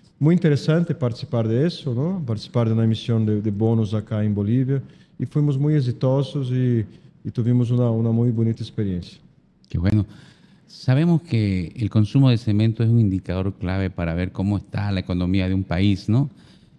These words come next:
Speaker 2: Porque a, a mayor, a mejor estabilidad económica, también mayor construcción. ¿Cómo está en Bolivia el consumo de cemento?
Speaker 1: A ver, em,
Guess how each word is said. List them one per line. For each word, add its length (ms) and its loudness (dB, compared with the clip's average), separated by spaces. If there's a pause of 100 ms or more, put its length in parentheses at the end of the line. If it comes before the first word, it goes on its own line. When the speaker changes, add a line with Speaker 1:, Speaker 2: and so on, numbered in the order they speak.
(100)
Speaker 2:
Porque 380 -4
a, 160 -6
a 240 -10
mayor, 480 0
a 60 0
mejor 320 0
estabilidad 680 -2
económica, 540 2
también 320 0
mayor 240 0
construcción. 680 2 (680)
¿Cómo 160 2
está 120 4
en 60 6
Bolivia 500 4
el 120 -4
consumo 280 0
de 40 2
cemento? 340 -4 (1000)
Speaker 1:
A 100 -2
ver, 240 2 (220)
em, 720 0